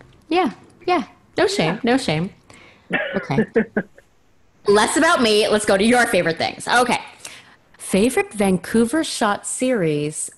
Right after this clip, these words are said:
Speaker 1: past or present, that you haven't appeared in yet?
Speaker 2: A series of unfortunate events.
Speaker 1: Perfect fit for
Speaker 2: I
Speaker 1: that.
Speaker 2: couldn't believe that finally Vancouver had a stylized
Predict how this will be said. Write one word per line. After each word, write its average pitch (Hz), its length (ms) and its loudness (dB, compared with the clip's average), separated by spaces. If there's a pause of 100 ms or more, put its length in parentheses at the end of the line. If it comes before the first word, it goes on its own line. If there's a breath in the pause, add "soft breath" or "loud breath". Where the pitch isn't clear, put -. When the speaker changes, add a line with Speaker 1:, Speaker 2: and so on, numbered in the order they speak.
(120)
Speaker 1:
past 311 500 -4
or 185 140 0
present, 180 680 -2 (320 loud breath)
that 165 260 0
you 165 140 0
haven't 170 680 -2
appeared 185 460 0
in 104 300 -2 (580)
yet? - 420 -6 (120)
Speaker 2:
A 185 140 -4
series 240 440 4 (100)
of 196 180 2
unfortunate 185 680 -2
events. 147 380 -8 (520)
Speaker 1:
Perfect 415 300 0
fit 262 400 4
for 165 60 0
Speaker 2:
I 147 40 -4
Speaker 1:
that. 131 200 -6
Speaker 2:
couldn't 330 440 0
believe 285 680 0
that 196 180 -2 (100)
finally 247 520 0
Vancouver 202 600 -2
had 170 280 -4
a 160 60 -12 (100)
stylized 190 640 0